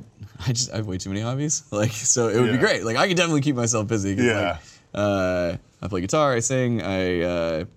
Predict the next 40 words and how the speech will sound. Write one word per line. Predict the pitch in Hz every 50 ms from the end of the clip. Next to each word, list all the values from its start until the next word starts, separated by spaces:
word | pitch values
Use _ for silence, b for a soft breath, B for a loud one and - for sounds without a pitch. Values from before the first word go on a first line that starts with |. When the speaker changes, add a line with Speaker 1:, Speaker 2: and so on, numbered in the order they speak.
| _ _ _ - - -
Speaker 1:
do, | 78 - 107 104 98
I | 87
work | 98 107 107 104 107
around | 107 92 90 90
electronics, | 90 90 92 - - 139 151 151 139 131 -
like | 98 92 -
building | - 101 92 95 92 90 90
custom | - - 90 - 95
arcade | 78 95 - 151 131 135 131
sticks, | - - - 139 131 120 - - - - -
like, | 107 95 95 95 92 - - B B B
Speaker 2:
Yeah. | - 64 65 - _ -
Speaker 1:
and, | 143 156 165
and | 180 190 202 196 156 156
things | 190 175
like | 160 156
that. | 139 123 -
I, | 143 139 135 -
I | 139 139 107
absolutely, | 123 123 123 117 - 120 117 113 90 98 101
like, | 101 104 104
if | 110
I | 127 135 143
just | 139 143
had, | 143 127 120 117
like, | 120 113 110 - -
freedom | - - 131 131 135 143 147 135 113
of | 113 110 -
time, | - 127 110 113 117 127 139 147 143
like, | 131 117 110 104
I | 95 107 123
would | 120 107
just | 104 107 104 -
make | 95 98 104 98
stuff | - - 92 87 85 - -
and | 85 85
Speaker 2:
Sure. | 87 101 90 92
Speaker 1:
do | 87 95 95 95 87 87
cool | - 104 90 95
things | - 95 95 92 101 - -